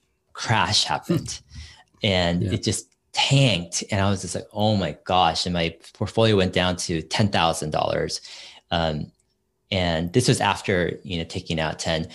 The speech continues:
Speaker 1: but I
Speaker 2: Mm-hmm.
Speaker 1: pulled all the, all the investments and I said, "Forget it. You know, this is too unstable. I don't know what I'm doing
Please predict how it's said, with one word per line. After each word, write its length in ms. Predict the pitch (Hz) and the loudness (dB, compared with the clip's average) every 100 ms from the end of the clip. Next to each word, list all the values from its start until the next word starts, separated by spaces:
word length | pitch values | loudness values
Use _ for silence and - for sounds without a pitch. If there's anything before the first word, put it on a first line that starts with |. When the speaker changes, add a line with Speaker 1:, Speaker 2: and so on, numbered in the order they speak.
| - - | -18 -2
Speaker 1:
but 160 | 104 98 | 0 2
I 140 | 101 | 2
Speaker 2:
Mm-hmm. 80 | 107 | 0
Speaker 1:
pulled 320 | - 135 131 | 2 4 4
all 200 | 104 98 | 4 4
the, 240 | 101 - - | 2 0 0
all 180 | 98 95 | 2 4
the 120 | 95 | 4
investments 540 | 90 85 - - 78 | 4 2 0 -4 -4
and 80 | 85 | -2
I 40 | 82 | -2
said, 180 | 80 | -2
"Forget 300 | 90 90 85 | -2 2 2
it. 260 | 78 76 - | 2 -2 -6
You 120 | 92 | -6
know, 60 | 87 | -4
this 160 | 101 - | -2 0
is 160 | 92 | -2
too 460 | - - 113 107 104 | -2 0 4 4 4
unstable. 520 | 87 85 - 92 90 | 2 -2 0 0 2
I 120 | 80 90 | 2 2
don't 100 | 92 | 2
know 100 | 87 | 2
what 120 | 78 | 0
I'm 100 | 71 | 0
doing 420 | 82 73 73 110 | 0 0 -2 -6